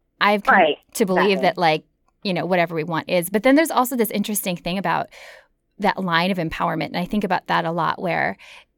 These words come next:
Speaker 1: is something really empowering if, if it is something that we're doing because,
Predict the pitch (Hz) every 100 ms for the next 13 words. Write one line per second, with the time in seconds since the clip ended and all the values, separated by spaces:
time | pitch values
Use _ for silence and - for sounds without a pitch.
0 | _ _ 220 208 254 269 240 220 208 190
1 | 180 - 180 180 175 165 165 180 175 -
2 | - 196 202 - 233 247 - 180 - 180
3 | 175 180 175 170 170 170 175 - - 170
4 | 165 160 -